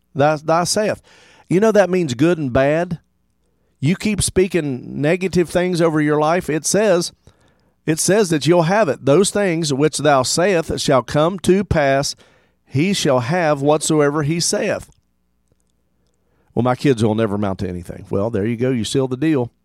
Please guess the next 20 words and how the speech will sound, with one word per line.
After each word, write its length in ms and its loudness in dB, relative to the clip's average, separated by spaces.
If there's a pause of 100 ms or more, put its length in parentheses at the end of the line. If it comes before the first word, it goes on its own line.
(720)
"Well, 220 2
I'll 200 2
never 260 -2
have 340 -4
a 240 -6
surplus 480 -2
in 80 -4
my 100 -2
checking 320 -6
account. 300 -4
I'll 60 2
always 440 2
be 140 -4
broke." 400 -4
Well, 240 -2
you 160 -2
just 240 -4
sealed 240 -2
the 60 -4
deal. 360 -2